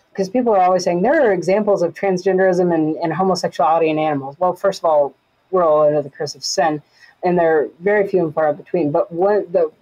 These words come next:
really cool one, so there is a, sometimes a chicken will act like a rooster,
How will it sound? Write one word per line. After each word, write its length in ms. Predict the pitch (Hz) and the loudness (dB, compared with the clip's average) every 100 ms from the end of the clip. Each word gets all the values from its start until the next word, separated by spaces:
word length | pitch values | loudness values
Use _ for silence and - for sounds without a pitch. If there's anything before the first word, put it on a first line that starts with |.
| 170 | -4
really 280 | 247 359 233 | 0 2 0
cool 160 | 196 | 0
one, 200 | 165 156 | 0 0
so 260 | 147 180 151 | 0 0 0
there 180 | 202 226 | 0 0
is 220 | 220 190 175 | 2 2 2
a, 260 | 160 156 - _ _ _ _ | 2 0 -4 _ _ _ _
sometimes 540 | - 247 254 233 190 | -6 -2 0 2 2
a 120 | 170 165 | 0 -2
chicken 680 | - 311 302 185 160 165 - | -4 -4 0 0 0 -2 -4
will 500 | 196 190 180 160 151 | -2 2 4 2 0
act 300 | - 190 190 | 0 -2 0
like 220 | 190 170 170 | -2 0 -2
a 40 | |
rooster, 680 | 160 175 175 180 - 135 | -2 0 0 0 -4 -6